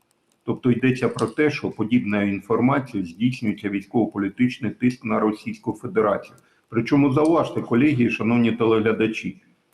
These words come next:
в цій інформації називається два російські міста, дві столиці, і Москва, і Санкт-Петербург. І, відповідно, коли Трамп спростовував цю інформацію, він згадав лишень Москву.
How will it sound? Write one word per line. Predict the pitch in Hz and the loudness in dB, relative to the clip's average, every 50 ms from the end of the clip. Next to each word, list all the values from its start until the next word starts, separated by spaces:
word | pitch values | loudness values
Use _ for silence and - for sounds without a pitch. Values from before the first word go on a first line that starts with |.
| _ | _
в | _ - - - | _ -20 -14 -10
цій | - - 170 170 160 131 104 - - | -2 0 2 4 4 2 2 0 2
інформації | 127 131 131 123 127 - 127 120 120 135 147 160 156 - - 117 113 | 2 4 4 4 2 2 0 2 2 2 2 2 0 0 -2 -2 0
називається | 113 107 107 117 107 113 110 107 107 - 104 | 0 0 0 2 2 2 2 2 0 -2 -4
два | 92 92 90 101 104 110 113 104 87 85 - - - - | -4 -4 -4 0 2 2 2 2 2 0 -4 -10 -14 -12
російські | 104 92 95 92 95 - 113 110 110 - - 110 | -8 -6 -6 -6 -6 -8 -8 -10 -8 -8 -6 -6
міста, | 98 98 92 90 - - _ - - - | -4 -2 -4 -4 -6 -12 _ -20 -20 -14
дві | - 90 95 120 139 | -8 -2 2 2 2
столиці, | 135 - - 131 127 123 104 95 - - - - - _ _ - | 2 0 0 2 4 4 2 2 -2 -8 -18 -20 -20 _ _ -4
і | 117 | -2
Москва, | 110 107 104 104 - - 107 101 110 123 139 - - - - - _ _ _ | 0 0 -2 -4 -6 -6 -2 0 0 0 0 -2 -8 -16 -20 -20 _ _ _
і | - 110 | -8 -8
Санкт-Петербург. | - - - 110 104 101 - - - 110 - - 120 - 95 92 92 90 - - - _ _ _ _ _ _ _ | -6 -4 -2 -2 -2 -2 -2 -2 -4 -4 -2 0 -2 -2 0 -2 -2 -4 -6 -8 -18 _ _ _ _ _ _ _
І, | - 123 | 2 4
відповідно, | 117 123 135 135 - 156 151 151 143 - 117 113 - | 4 4 4 4 4 4 4 4 4 2 2 0 0
коли | - 135 135 139 | 2 2 2 2
Трамп | - - 139 131 123 117 98 - | 2 2 0 2 2 0 -2 -4
спростовував | - - - - 117 117 117 - - 135 117 120 107 101 101 98 | -10 -12 -6 0 0 0 0 0 0 2 4 4 4 2 0 -2
цю | - - 120 | 0 2 2
інформацію, | 117 110 110 107 - 127 123 127 135 151 170 175 - - - 95 85 - - - - _ _ _ _ _ _ - | 4 4 2 0 0 2 4 4 4 4 2 0 -4 -6 -8 -8 -10 -10 -14 -20 -20 _ _ _ _ _ _ -4
він | 101 104 123 127 123 | 0 4 4 4 4
згадав | 110 110 127 127 131 139 147 147 135 | 4 2 0 0 2 2 2 2 2
лишень | 127 123 123 123 - 135 131 127 131 | 2 2 2 0 0 2 2 4 4
Москву. | 131 139 139 139 - - 127 110 92 82 - | 4 2 0 -2 -4 -2 0 0 0 -2 -6